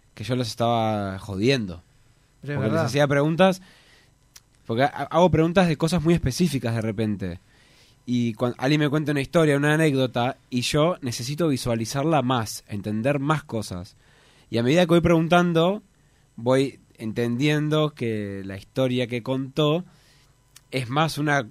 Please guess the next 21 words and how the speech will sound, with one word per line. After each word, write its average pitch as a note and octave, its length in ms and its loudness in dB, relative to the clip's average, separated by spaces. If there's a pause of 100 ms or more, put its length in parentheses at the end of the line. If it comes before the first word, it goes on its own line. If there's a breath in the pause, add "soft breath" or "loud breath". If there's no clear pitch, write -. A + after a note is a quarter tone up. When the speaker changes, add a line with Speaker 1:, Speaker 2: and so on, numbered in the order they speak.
Speaker 1:
es, - 340 -10
es, A#2 120 -8 (280)
siempre F#3 300 4
es B2+ 80 -2
una C3+ 140 0
construcción, A2 720 -6
pero, G2 540 -6
mm, F2+ 160 -12 (1080 soft breath)
es D3+ 80 -6
como F3 200 2
que C#3+ 80 2
necesito D3+ 460 2
más F#3 200 4
detalles. C#3+ 520 0
Y - 80 -14
digo, C3+ 200 -2
"Ta, C#3+ 220 -4 (180)
vos G3+ 220 2
en F3 80 4
ese D#3+ 160 -2
momento, G#2+ 500 -2